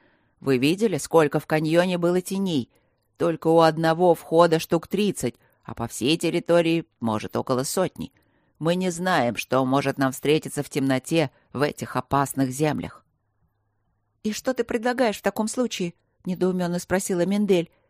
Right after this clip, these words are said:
«Не разбивать же нам в самом деле ночлег прямо здесь?» «Нет, это было бы верхом неблагоразумия», покачал головой старый волшебник.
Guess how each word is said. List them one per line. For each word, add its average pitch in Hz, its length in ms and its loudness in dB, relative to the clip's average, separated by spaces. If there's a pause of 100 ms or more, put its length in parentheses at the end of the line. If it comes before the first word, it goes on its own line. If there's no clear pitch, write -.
«Не 208 180 -2
разбивать 208 560 0
же 254 120 2
нам 233 160 2
в - 60 -10
самом 226 320 0
деле 208 240 4
ночлег 240 480 0
прямо 226 280 2
здесь?» 240 400 -2 (640)
«Нет, 160 400 0 (180)
это - 300 -4
было 160 280 2
бы 147 140 0
верхом 165 500 -2
неблагоразумия», 160 1000 2 (400)
покачал 170 420 -6
головой 170 380 0
старый 170 320 -2
волшебник. 165 680 -4